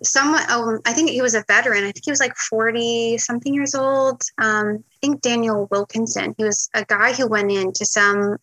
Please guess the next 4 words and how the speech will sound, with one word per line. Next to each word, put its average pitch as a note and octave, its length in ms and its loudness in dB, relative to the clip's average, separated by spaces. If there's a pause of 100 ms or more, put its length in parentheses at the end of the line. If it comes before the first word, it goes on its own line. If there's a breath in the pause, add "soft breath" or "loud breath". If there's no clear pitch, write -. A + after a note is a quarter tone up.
(440)
Texas - 840 0
hospital, G3+ 640 -2 (520)
um, G#3 280 4 (120)
had A#3 340 2